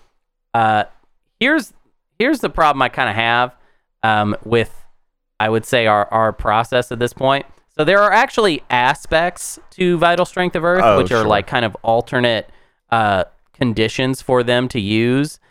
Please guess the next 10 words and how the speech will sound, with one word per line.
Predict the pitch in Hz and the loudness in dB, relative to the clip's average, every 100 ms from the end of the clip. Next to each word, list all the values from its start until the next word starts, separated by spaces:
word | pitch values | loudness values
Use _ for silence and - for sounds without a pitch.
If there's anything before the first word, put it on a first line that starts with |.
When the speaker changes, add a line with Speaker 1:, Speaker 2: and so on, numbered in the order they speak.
| _ _ - | _ _ -4
Speaker 1:
Uh, | 110 101 - | -2 -2 -2
I, | 117 120 120 113 | 0 0 2 2
uh, | 104 98 92 - - | 2 2 0 -4 -14
did | 117 113 | -6 -2
not | 104 98 92 | 0 0 0
use | 101 98 92 - | 0 0 0 -2
those. | 87 87 85 | -2 0 0
So | - 104 | -2 -2
it, | 92 120 - | 0 0 -2
it, | 139 | -4